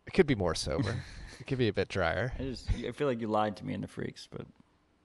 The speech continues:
Speaker 2: I guess you lied to yourself as well.
Speaker 1: Well, at least I'm, I'm not saying I'm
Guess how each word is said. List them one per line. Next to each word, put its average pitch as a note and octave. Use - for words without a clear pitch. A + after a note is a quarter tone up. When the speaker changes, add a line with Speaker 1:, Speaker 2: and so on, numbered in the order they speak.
Speaker 2:
I G#2+
guess G#2
you G#2
lied F#2+
to F#2+
yourself F#2
as F#2
well. F#2
Speaker 1:
Well, G#2+
at G#2
least G#2+
I'm, G2
I'm G#2
not F2
saying F#2
I'm F#2+